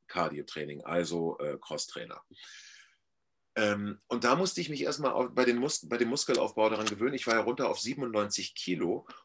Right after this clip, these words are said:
und bin dann wieder gestiegen auf hundertzwölf Kilo.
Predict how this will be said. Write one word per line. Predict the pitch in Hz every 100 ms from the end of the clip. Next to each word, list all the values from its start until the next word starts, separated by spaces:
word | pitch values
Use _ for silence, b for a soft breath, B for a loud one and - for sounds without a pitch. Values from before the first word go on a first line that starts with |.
| -
und | 117
bin | 120 117
dann | 113 131 170
wieder | 135 123 117
gestiegen | - 117 - 151 170 104 123
auf | - 107 -
hundertzwölf | 135 131 - - 135 143 120 -
Kilo. | 85 73 -